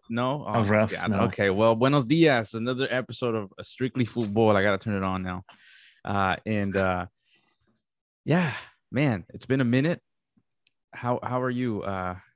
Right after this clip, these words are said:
Speaker 1: Gallito? I don't have the cool sound effects, so
Speaker 2: I know.
Speaker 1: you're
Speaker 2: I
Speaker 1: not
Speaker 2: wish,
Speaker 1: gonna
Speaker 2: I
Speaker 1: hear
Speaker 2: wish,
Speaker 1: that.
Speaker 2: uh, I wish you had the kikiriki, you know?
Speaker 1: I know.
Speaker 2: But,
Speaker 1: Uh,
Speaker 2: uh,
Speaker 1: Romperredes
Speaker 2: anyway.
Speaker 1: will not be here for this episode.
Speaker 2: And
Speaker 1: He has some family business. Uh, but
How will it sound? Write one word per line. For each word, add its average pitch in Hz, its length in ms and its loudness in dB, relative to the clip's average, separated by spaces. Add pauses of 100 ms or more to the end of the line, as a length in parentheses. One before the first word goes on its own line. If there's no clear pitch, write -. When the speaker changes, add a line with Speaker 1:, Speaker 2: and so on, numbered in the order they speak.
(160)
Speaker 1:
Gallito? 98 460 -2
I 104 80 2
don't 143 140 2
have 156 240 0
the 131 160 0
cool 143 240 -2
sound 120 260 -2
effects, 95 400 -8
so 92 200 -4
Speaker 2:
I 117 80 4
know. 113 240 6
Speaker 1:
you're 107 100 2
Speaker 2:
I 107 60 4
Speaker 1:
not 107 100 4
Speaker 2:
wish, 113 220 2
Speaker 1:
gonna 107 100 2
Speaker 2:
I 101 40 4
Speaker 1:
hear - 100 2
Speaker 2:
wish, 90 100 0
Speaker 1:
that. 104 240 0
Speaker 2:
uh, 95 40 -6 (200)
I 123 60 -4
wish 107 220 0
you 113 80 2
had 101 260 0
the 98 180 0
kikiriki, 127 680 0
you 110 100 2
know? 110 260 -4 (260)
Speaker 1:
I 101 140 -4
know. 95 340 -2
Speaker 2:
But, 98 40 2
Speaker 1:
Uh, 104 180 -2
Speaker 2:
uh, 113 40 -2
Speaker 1:
Romperredes 117 200 4 (140)
Speaker 2:
anyway. 101 120 0
Speaker 1:
will 107 120 -2
not 101 260 -2
be 110 160 -2
here 101 180 0
for - 160 -12
this 92 160 -8
episode. 92 680 -2
Speaker 2:
And 117 160 -4
Speaker 1:
He 104 260 -2 (580)
has 95 200 0
some 95 180 -4
family 101 340 0
business. 101 600 -2 (680)
Uh, 95 140 0
but 107 520 2